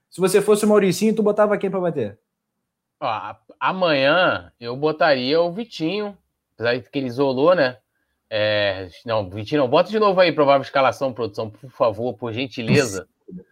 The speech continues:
Speaker 2: Eu lembrei agora aqui, já vi a ima-, a imagem do Vitinho isolando a bola. É, eu botaria o Arão mesmo, cara. O Arão não errou pênalti, que eu me lembre. Ou errou? Não, errou, né, cara? Contra o Racing, né?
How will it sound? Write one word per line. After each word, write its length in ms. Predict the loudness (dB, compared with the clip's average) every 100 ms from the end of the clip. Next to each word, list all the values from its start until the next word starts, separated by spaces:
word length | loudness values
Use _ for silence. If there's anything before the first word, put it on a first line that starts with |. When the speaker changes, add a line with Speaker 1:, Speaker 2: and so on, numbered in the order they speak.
| _ _ -6
Speaker 2:
Eu 120 | 0
lembrei 360 | 2 4 4 4
agora 320 | 4 4 4
aqui, 220 | 0 -2
já 100 | 0
vi 120 | 2
a 80 | 2
ima-, 240 | 2 0
a 100 | 0
imagem 420 | -2 0 0 0 -4
do 100 | -6
Vitinho 360 | -8 -8 -6
isolando 480 | 0 2 2 2 2
a 40 |
bola. 320 | 4 4 2 -2 _ _ _ _ 0
É, 260 | 2 2
eu 60 | 2
botaria 320 | 4 6 6
o 60 | 6
Arão 220 | 6 6
mesmo, 260 | 4 4
cara. 180 | 2 2
O 40 | 2
Arão 200 | 2 0
não 100 | 0
errou 180 | 0
pênalti, 580 | 0 0 0 -4 -8 -10
que 80 | -10
eu 60 | -8
me 100 | -4
lembre. 480 | -2 -2 -2 -6 -10 _ _ _ _ _ _ _ _ -8
Ou 100 | -4
errou? 260 | -2 -4
Não, 240 | 0 4 6
errou, 360 | 4 6 4
né, 120 | 4 2
cara? 300 | 2 2 2
Contra 360 | -2 -2 0
o 80 | 0
Racing, 500 | 2 2 2 -2 -8
né? 220 | -8 -10